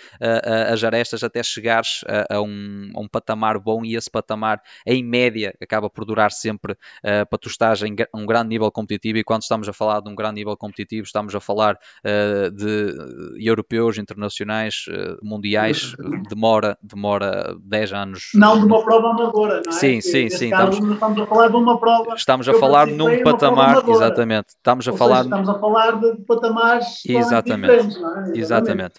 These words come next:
Speaker 2: Para a malta que acompanha mais a, a, o ramo de, do culturismo, não estamos a falar de, de um Olímpia, estamos a falar
Speaker 1: É
Speaker 2: de,
Speaker 1: claro.
Speaker 2: de uma, uma
Speaker 1: Claro.
Speaker 2: prova amadora, eh,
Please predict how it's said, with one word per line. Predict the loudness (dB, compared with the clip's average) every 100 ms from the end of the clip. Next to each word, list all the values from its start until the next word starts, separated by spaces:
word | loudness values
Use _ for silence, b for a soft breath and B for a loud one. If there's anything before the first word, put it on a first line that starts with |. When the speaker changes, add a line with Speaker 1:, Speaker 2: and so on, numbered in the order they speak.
| _
Speaker 2:
Para | 4
a |
malta | 6 6 4
que | 2
acompanha | -2 0 0 0 -2
mais | -2 0
a, | 0
a, | -2 -4 -4 -2 -2 -4 -6 -10 -14 _ _ _
o | -2
ramo | 0 2 0
de, | -4 -2 -2 -2 -6
do | -12
culturismo, | -8 -4 0 0 0
não |
estamos | 0 -2 -2
a | 2
falar | 4 6 6 4 -4 _ _ _ _
de, | -6 -4 -2
de | -2
um | 0
Olímpia, | 2 2 0 -2 -8 -14
estamos | -14 -18 -16
a | -16
falar | -10 -6 -6
Speaker 1:
É | -6
Speaker 2:
de, | -6 -2
Speaker 1:
claro. | 0 -2 -8 -10
Speaker 2:
de |
uma, | -10 -6 -4 -2
uma | 0 0
Speaker 1:
Claro. | 2
Speaker 2:
prova | 2 4
amadora, | 4 4 4 6 6 2 -4 _ b b _ _
eh, | 6 6 6 2 -2 -6